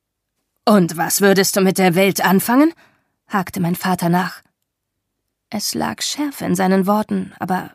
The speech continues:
ich verstand die Drohung nicht, bis Mutter meine Schulter drückte. Ihr Griff war zu fest, um beruhigend gemeint zu sein. Vielleicht eine Warnung? Oder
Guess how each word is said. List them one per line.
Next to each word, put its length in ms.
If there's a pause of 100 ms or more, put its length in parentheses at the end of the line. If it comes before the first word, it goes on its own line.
(180)
ich 160
verstand 540
die 120
Drohung 460
nicht, 260 (320)
bis 240
Mutter 320
meine 280
Schulter 360
drückte. 420 (760)
Ihr 180
Griff 380
war 160
zu 240
fest, 420
um 100
beruhigend 460
gemeint 340
zu 120
sein. 320 (840)
Vielleicht 440
eine 240
Warnung? 340 (640)
Oder 360